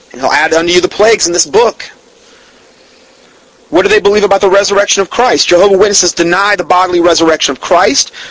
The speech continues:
through their teaching that the body of Christ was annihilated by God and not risen, but rather a new one was created three days after his death. See, they got,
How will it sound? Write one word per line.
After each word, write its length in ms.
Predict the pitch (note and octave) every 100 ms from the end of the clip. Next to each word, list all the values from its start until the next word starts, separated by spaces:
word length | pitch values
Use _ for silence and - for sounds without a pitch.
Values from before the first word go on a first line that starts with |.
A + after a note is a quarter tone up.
| -
through 240 | - A3
their 120 | F#3+ F3
teaching 460 | - A#3+ - B3+
that 160 | G#3 -
the 60 |
body 300 | C#3+ F3 G3+
of 100 | G#3
Christ 360 | - F#3+ F#3 -
was 140 | D3+
annihilated 600 | D3+ C#3 E3+ G3+ F#3+ E3+ C3+
by 180 | C#3
God 420 | B2+ D#3 E3+ F#3 D#3
and 100 | C#3
not 240 | C#3+ -
risen, 460 | D3 G#3+ D4 D4 D4+ _ _ - - - -
but 140 | D#3
rather 400 | D3 F3+ A3 A#3+ G#3+
a 140 | D#3+
new 280 | D#3+ F#3 D4
one 260 | B3+ F#3+ F#3
was 160 | F3
created 400 | - - F#3 F#3
three 220 | - G3+ A#3+
days 300 | G#3+ G3+ F#3+
after 260 | F3+ -
his 240 | E3+ E3 -
death. 480 | D#3+ C#3 - - - - _ _ _ _ _ _ _ _ _ _ _ _ _ _ _ _ _ - _ _ _ _ _
See, 220 | - -
they 100 | F#3
got, 160 | C4 B3+